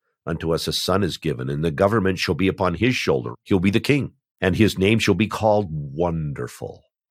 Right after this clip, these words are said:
Counselor, the Mighty God, the Everlasting Father, the Prince of Peace. Of his, the increase of his government and peace there shall be no end upon the throne of David and upon his kingdom to order it, to establish it with judgment."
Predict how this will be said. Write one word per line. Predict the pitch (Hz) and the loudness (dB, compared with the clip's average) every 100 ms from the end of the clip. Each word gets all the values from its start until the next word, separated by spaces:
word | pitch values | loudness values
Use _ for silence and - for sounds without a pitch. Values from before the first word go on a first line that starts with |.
| - | -4
Counselor, | - 123 120 - 85 67 | 0 2 0 -2 0 0
the | 62 | -2
Mighty | 73 78 90 90 | -2 0 0 0
God, | 78 82 82 73 | -2 0 0 -2
the | 73 71 | -4 -2
Everlasting | 78 80 73 76 - 69 | -2 -2 -2 -4 -6 -10
Father, | - 71 69 67 | -8 -6 -4 -6
the | 64 65 | -10 -12
Prince | - 73 69 - | -10 -10 -8 -12
of | 64 - | -14 -16
Peace. | - 69 - | -12 -10 -6
Of | 69 | -6
his, | 67 69 67 - - _ _ _ | -6 -6 -8 -14 -20 _ _ _
the | 71 | -2
increase | 110 139 127 110 | -2 0 -2 -2
of | 92 | -4
his | 78 | -4
government | 67 104 113 117 113 | 0 2 2 -2 -2
and | 73 67 | -6 -4
peace | 107 107 | -4 -4
there | - 80 | -2 -4
shall | - | -4
be | 69 69 | -6 -6
no | 67 95 107 | 0 2 2
end | 87 78 52 92 - _ _ - - - | 0 -2 -6 -12 -20 _ _ -20 -20 0
upon | 104 - 131 135 | 2 4 4 4
the | 123 | 4
throne | - 113 156 165 | 4 4 6 4
of | 131 | 4
David | 117 90 62 50 - _ - | 4 4 2 -6 -14 _ -12
and | 67 | -10
upon | - 80 85 80 | -4 0 0 0
his | 82 76 | -4 -4
kingdom | - 85 92 95 | -4 -2 0 -2
to | - 92 | -2 -4
order | - 80 60 53 | 0 -2 0 -6
it, | - | -10
to | - 64 | -10 -8
establish | - 82 82 82 - | -4 0 0 0 -4
it | - | -6
with | 85 64 | -8 -6
judgment." | 85 73 58 | -4 -4 -6